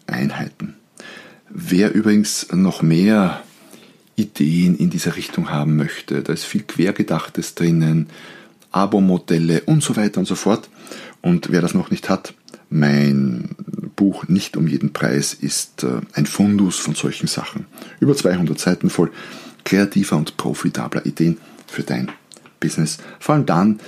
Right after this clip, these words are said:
wenn du gar nicht in die Bredouille einer Preisverhandlung kommen möchtest, sondern Wege beschreiten willst, die weit weg vom Preiskampf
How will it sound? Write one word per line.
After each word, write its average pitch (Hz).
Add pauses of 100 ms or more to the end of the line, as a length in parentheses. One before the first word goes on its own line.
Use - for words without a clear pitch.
(320)
wenn -
du 104
gar 78
nicht 92
in -
die -
Bredouille 95
einer 80
Preisverhandlung 73
kommen 80
möchtest, -
sondern 64
Wege 65
beschreiten -
willst, - (400)
die -
weit 69
weg 76
vom 80
Preiskampf -